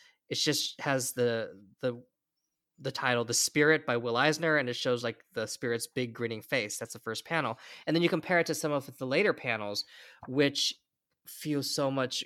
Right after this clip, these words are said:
grittier, crammed full of detritus, of the city's detritus. It really kind of almost makes the environment of the s-,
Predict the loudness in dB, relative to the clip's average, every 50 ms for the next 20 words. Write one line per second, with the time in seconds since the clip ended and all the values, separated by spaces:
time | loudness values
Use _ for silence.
0 | -8 -4 0 2 2 4 4 4 4 6 6 4 4 0 -4 -6 -2 -2 0 -2
1 | -2 -4 -8 -10 -8 -4 -2 -2 -2 -2 -2 -4 -4 -4 -6 -8 -12 -12 -10 -10
2 | -6 -2 0 2 2 2 2 0 -2 -4 -4 -6 -8 -8 -8 -8 -10 -10 -10 -10
3 | -8 -8 -8 -6 -2 0 0 0 0 0 -2 -2 -4 -4 -8 -14 -20 -20 -20 _
4 | -10 -8 -4 0 0 0 0 0 0 -2 -2 0 2 0 0 0 -4 -8 -16 _
5 | _ _ -20 -20 -14 2 6 8 8 8 8 6 6 6 6 6 6 4 4 4
6 | 4 4 6 8 12 12 12 12 12 10 4 0 -2 -2 -2 0 0 -2 -2 -2